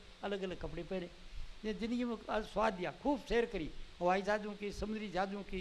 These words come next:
ये वो सब, देश विदेश घूमे सब जगह। तो वो कर की, अरे ये बात बतानी थी, तो गुरुजी ने कहा कि "सच्चाई में मेरे को सेवा कर दूँ महाराज आपकी।"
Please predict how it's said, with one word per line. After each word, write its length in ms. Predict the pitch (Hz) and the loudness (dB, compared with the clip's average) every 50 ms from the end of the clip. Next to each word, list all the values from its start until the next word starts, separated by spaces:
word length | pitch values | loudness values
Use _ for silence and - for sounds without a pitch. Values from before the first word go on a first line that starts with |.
| 180 | 0
ये 220 | 202 220 214 208 196 190 | 2 2 2 2 2 0
वो 260 | 180 190 208 196 175 | 0 0 0 0 0
सब, 160 | - 196 185 - - - - - - - - - - - - | -2 -6 -6 -8 -10 -12 -12 -12 -10 -8 -8 -8 -6 2 6
देश 180 | 208 226 220 - | 6 6 6 4
विदेश 280 | 196 196 190 202 175 - | 0 0 0 0 0 0
घूमे 280 | 139 143 143 160 165 | -2 -2 -2 -2 -2
सब 200 | 147 - 160 147 | -4 -6 -6 -6
जगह। 680 | 143 139 127 127 - - - - - - - - - - | -6 -8 -10 -10 -14 -16 -16 -16 -12 -12 -10 -10 -8 -6
तो 60 | 196 | 0
वो 160 | 190 233 247 233 240 - | 4 6 6 6 4 0
कर 100 | - 214 220 | -2 -2 -2
की, 280 | 214 - 254 277 277 269 | 0 2 2 4 4 4
अरे 140 | 247 214 214 | 2 2 2
ये 60 | 208 | 2
बात 280 | 190 196 202 208 202 - | 4 4 2 2 2 -2
बतानी 340 | 185 185 - 214 233 247 240 | -4 0 2 4 4 4 2
थी, 320 | 247 180 220 247 262 254 - - - - - - - | 2 0 0 0 0 -2 -4 -6 -8 -10 -10 -6 -2
तो 80 | - 214 | -2 0
गुरुजी 260 | 202 233 240 208 254 | 0 0 2 2 2
ने 60 | 247 | 2
कहा 180 | 240 - 240 254 | 4 4 4 4
कि 100 | 247 254 202 | 4 2 0
"सच्चाई 380 | - 208 208 - 226 233 262 | 0 -2 0 4 4 6 6
में 180 | 240 220 233 233 | 4 2 2 4
मेरे 260 | 233 240 240 233 247 | 6 6 6 6 6
को 240 | 247 233 247 226 240 | 4 4 2 2 2
सेवा 280 | - - 202 214 226 233 | 2 2 4 6 6 6
कर 140 | 220 226 220 | 4 4 0
दूँ 140 | 220 262 | 2 2
महाराज 260 | 240 202 190 220 233 247 | 4 4 6 6 8 8
आपकी।" 360 | 247 247 247 - - 262 | 8 8 6 4 2 2